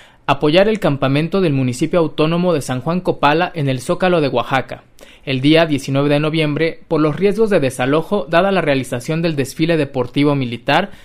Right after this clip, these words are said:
del día veinte de noviembre. Instalar un campamento de denuncia e información el día veinte de noviembre en el Zócalo de la ciudad, rumbo a la marcha del primero de diciembre.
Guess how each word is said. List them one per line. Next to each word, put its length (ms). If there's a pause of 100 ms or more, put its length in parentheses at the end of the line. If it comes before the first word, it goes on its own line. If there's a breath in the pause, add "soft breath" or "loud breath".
(160 loud breath)
del 200
día 280
veinte 400
de 120
noviembre. 480 (480 loud breath)
Instalar 500
un 80
campamento 560
de 80
denuncia 640
e 80
información 760
el 140
día 300
veinte 320
de 80
noviembre 560
en 140
el 100
Zócalo 400
de 80
la 140
ciudad, 400 (280 loud breath)
rumbo 280
a 20
la 140
marcha 500
del 220
primero 340
de 100
diciembre. 580